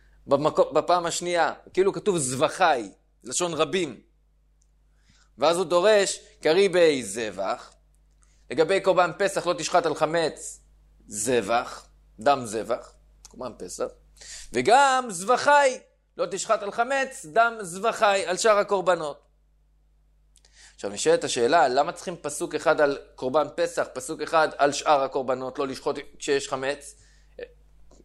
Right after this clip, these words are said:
פסוק אחד לא לשחוט קורבן פסח, פסוק אחד לא לשחוט שאר הקורבנות.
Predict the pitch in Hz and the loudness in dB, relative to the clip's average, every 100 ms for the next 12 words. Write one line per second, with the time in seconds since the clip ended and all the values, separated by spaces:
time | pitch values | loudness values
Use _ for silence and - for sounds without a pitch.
0 | - - 127 156 151 156 139 147 147 131 | -10 -6 -2 0 2 0 0 0 0 0
1 | 160 147 139 127 - 180 - 147 151 151 | -2 0 0 2 2 0 -2 -6 -4 -2
2 | 151 147 147 156 - 147 127 123 110 113 | 2 0 0 0 2 2 2 0 -2 -2
3 | 117 | -4